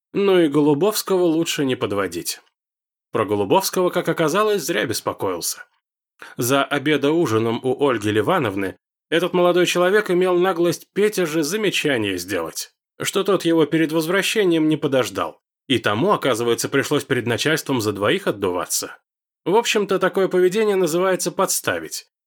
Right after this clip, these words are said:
Гниловатые какие-то нравы в местной таможне. Хотя, если вспомнить, что когда Петю зарезать пытались, его спутники спокойно в сторонку отошли, иного ожидать и не стоило.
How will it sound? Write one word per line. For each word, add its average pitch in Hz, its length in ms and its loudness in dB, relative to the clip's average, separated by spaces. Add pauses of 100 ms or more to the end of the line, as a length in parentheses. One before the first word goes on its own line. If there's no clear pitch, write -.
Гниловатые 147 720 2
какие-то 110 440 0
нравы 110 340 0
в 113 60 -4
местной 110 300 -2
таможне. 92 560 -4 (520)
Хотя, 156 320 0
если 147 300 2
вспомнить, 147 480 0
что 127 260 0
когда 120 300 0
Петю 131 260 0
зарезать 107 480 -2
пытались, 113 460 0
его 131 160 0
спутники 147 420 -2
спокойно 131 480 -2
в - 60 -6
сторонку 185 420 0
отошли, 101 500 -2 (120)
иного 208 480 4
ожидать 165 520 0
и 151 120 0
не 139 120 4
стоило. 85 540 -4